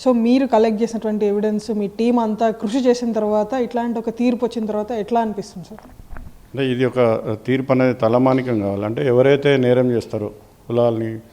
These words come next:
Speaker 2: అయితే మతాలని అంతరాలని మనం చూస్తూ ఉన్నాం. ఈ సమాజంలో అటువంటికి తావు లేదు.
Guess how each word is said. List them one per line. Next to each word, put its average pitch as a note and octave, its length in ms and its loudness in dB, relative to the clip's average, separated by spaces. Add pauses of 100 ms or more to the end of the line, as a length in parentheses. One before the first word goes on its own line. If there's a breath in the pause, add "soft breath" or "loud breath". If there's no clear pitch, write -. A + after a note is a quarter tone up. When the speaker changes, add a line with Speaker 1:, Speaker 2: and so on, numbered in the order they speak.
(260 soft breath)
Speaker 2:
అయితే A#2 160 -4
మతాలని A2 460 -2
అంతరాలని A2 640 -2
మనం G#2 320 -6
చూస్తూ A2 260 -6
ఉన్నాం. G#2 280 -8
ఈ G2+ 40 -10
సమాజంలో A2+ 500 -6
అటువంటికి G#2+ 600 -10 (420 loud breath)
తావు A#2+ 180 2
లేదు. G#2 260 -4